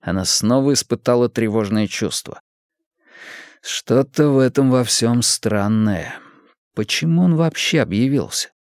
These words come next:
Как он её нашёл? Что она вообще знает об этом парне? Сканк.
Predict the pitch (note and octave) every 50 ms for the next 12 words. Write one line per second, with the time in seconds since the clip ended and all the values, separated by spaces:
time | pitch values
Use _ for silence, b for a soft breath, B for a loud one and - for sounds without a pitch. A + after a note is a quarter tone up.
0 | _ _ _ _ _ _ - - B2+ C3+ C#3 - D#3 D3+ D3 C#3 C3 B2+ A#2+ A2+
1 | G#2+ F#2+ - - - G#2 G#2+ A2+ A#2 - _ _ _ _ _ _ _ _ _ -
2 | - - - - B2 A#2 B2 C3 C3+ C3+ C#3+ C3+ - - - - A2 B2+ C#3 C#3
3 | D3 C#3+ C#3+ C3+ - B2+ A#2+ A2+ A#2+ A2 - G#2 G2 - - G2+ F2 D2+ D#2+ E2+
4 | C#2 - - _ _ _ _ _ _ _ - - - - - D3 G2+ F2 D2 -
5 | - - -